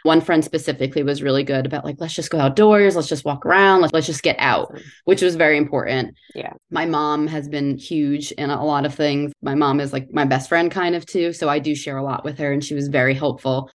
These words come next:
Speaker 1: And she has some choice words sometimes when she, like, decides to talk about someone. So that's very helpful. And it's funny too.
Speaker 2: Yeah.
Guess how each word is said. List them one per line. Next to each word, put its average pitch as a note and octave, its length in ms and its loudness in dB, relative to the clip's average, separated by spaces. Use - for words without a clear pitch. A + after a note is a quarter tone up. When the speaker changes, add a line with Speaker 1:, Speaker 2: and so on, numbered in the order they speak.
Speaker 1:
And F3 100 -4
she - 120 -6
has E3+ 200 -8
some E3+ 140 2
choice D3 320 0
words C3 240 -2
sometimes C3+ 440 0
when C#3 120 -2
she, D3 200 -6
like, C3 220 -2
decides C#3 300 -2
to C#3 60 -6
talk C3 240 -2
about - 280 -8
someone. G2+ 340 -6
So C3 180 0
that's C3 160 -4
very D#2+ 160 0
helpful. C3 320 -2
And C#3 120 2
it's D3 100 -4
funny C3 280 0
too. - 240 -8
Speaker 2:
Yeah. E3 140 0